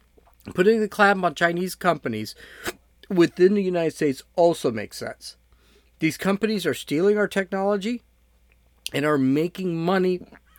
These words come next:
for Beijing, Beijing. They don't belong here. They, they do not have good intentions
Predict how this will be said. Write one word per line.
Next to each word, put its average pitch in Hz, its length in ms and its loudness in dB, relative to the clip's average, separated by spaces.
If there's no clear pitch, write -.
for 160 260 6
Beijing, 131 540 0
Beijing. 123 560 -2
They 143 140 4
don't 165 260 0
belong 147 440 -2
here. 107 220 -12
They, 185 120 -6
they 180 140 2
do 170 120 -2
not 170 240 4
have 175 260 0
good 156 220 0
intentions 135 720 -6